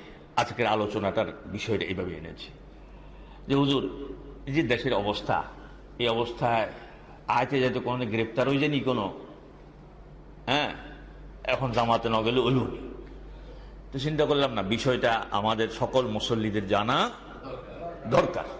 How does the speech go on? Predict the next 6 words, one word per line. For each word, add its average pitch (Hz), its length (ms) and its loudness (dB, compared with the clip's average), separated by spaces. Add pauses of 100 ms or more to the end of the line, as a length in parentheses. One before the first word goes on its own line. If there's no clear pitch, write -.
(3750)
তিন 220 260 6
নম্বর 247 320 4
কারণ 180 280 4
হলো 123 520 2 (340)
বৃষ্টি 165 420 4
বাদল। 98 300 0